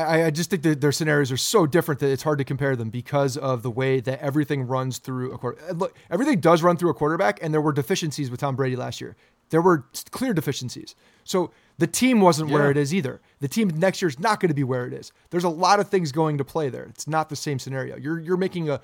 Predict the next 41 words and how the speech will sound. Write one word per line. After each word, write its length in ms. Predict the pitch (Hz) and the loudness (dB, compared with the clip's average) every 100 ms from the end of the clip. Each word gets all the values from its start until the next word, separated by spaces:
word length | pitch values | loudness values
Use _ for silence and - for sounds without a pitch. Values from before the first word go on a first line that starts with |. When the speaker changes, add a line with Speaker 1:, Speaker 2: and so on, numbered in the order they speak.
| _ - | _ 0
Speaker 1:
best 200 | 180 - | 2 4
case 160 | 180 | 0
scenario 260 | 170 160 147 | 0 -2 -2
with 220 | 131 - _ _ _ - | -4 -8 _ _ _ -2
Yankees 500 | 160 156 160 135 - _ 139 | 0 0 -4 -4 -6 _ -10
Jeter, 440 | 117 165 147 135 - _ | -4 -2 -2 -4 -8 _
whereas, 400 | 131 147 143 123 | -2 2 2 0
like, 180 | 135 127 | -4 -4
it 120 | 156 | -4
was 100 | 139 | -2
just 120 | 139 139 | -4 -6
an 80 | 143 | -6
F 240 | 160 - | -6 -6
U 180 | 139 180 | -4 -2
to 80 | 156 | -2
him, 180 | 127 117 | -4 -4
but 120 | 147 | -4
it 40 | 151 | -2
would 160 | 147 | -2
never 320 | 156 160 151 151 | -2 0 0 0
have 60 | 123 | 0
gone 180 | 139 | -2
down 180 | 139 147 | 0 -2
that 120 | 135 | -4
way. 160 | 123 127 127 | -8 -10 -6
Nor 240 | 143 170 | 0 0
do 80 | 165 | 2
I 80 | 147 | 0
think 180 | 151 151 | -2 -6
it 40 | |
was 140 | 139 | -4
like 160 | 143 135 | -2 -2
that 200 | 139 139 | -2 -2
with 120 | 139 | -4
Tom 160 | 143 139 | -4 -2
Brady 360 | 147 139 147 208 | -2 -2 -4 -6
either. 260 | 147 - _ _ _ _ - | -6 -10 _ _ _ _ -2
There 100 | 160 | 0
was, 220 | 160 117 - | 0 -2 -4
there 140 | 147 | 0
was 200 | 151 135 | 2 0